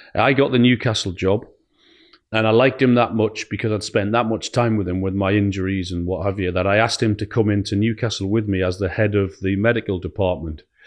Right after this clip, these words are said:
He had a <laughs> huge decision to make. He was six weeks away from completing his six-year course.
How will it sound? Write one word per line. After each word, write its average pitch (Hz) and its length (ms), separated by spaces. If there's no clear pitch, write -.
He 107 100
had 117 120
a 135 40
<laughs> - 180
huge 160 300
decision 127 500
to 117 100
make. 110 240
He 120 100
was 117 200
six - 380
weeks 156 260
away 120 260
from 110 320
completing 123 640
his 113 320
six-year 117 440
course. 120 500